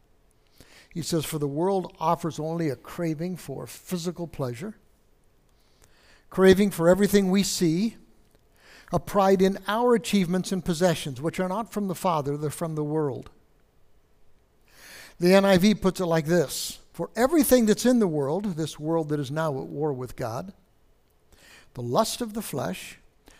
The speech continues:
the lust of the eyes, and the pride of life, those things don't come from the Father, they come from the world." Lust of the flesh,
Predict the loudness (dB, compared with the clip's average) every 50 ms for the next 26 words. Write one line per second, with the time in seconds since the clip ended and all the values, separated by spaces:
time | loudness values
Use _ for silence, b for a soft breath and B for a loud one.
0 | b b -8 -6 -2 0 0 0 0 -2 -6 -8 -6 -2 -2 -2 -2 -2 -4 -6
1 | -8 -10 -10 -12 -12 -14 -16 b b b b b b b b b b b -16 -16
2 | -16 -12 -10 -10 -6 -4 -2 -2 0 0 -2 -2 -2 -4 -4 -4 -6 -6 -8 -10
3 | -10 -14 -16 -20 _ _ _ _ _ _ _ _ _ _ _ _ _ _ _ _
4 | _ _ _ _ _ _ _ _ _ _ _ _ _ _ -12 -10 -10 -10 -8 -8
5 | -8 -8 -8 -8 -10 -10 -10 -12 -12 -12 -12 -12 -14 -14 -14 -14 -12 -10 -8 -8
6 | -8 -8 -8 -10 -10 -10 -10 -10 -10 -10 -10 -12 -12 -12 -12 -10 -10 -10 -10 -10
7 | -10 -12 -14 -16 -20 -20 _ _ _ _ -20 -20 _ _ _ _ _ _ _ _
8 | _ _ _ -20 -20 _ _ _ _ _ _ _ _ _ _ _ _ _ _ _
9 | _ _ _ _ _ -10 -6 -4 -4 -4 -4 -4 -6 -8 -8 -10 -14 -18 -20 _
10 | _ _ _ _ _ _ b b b b b b b b b b _ -14 -12 -12
11 | -10 -10 -8 -6 -6 -6 -6 -8 -12 -14 -16 -16 -18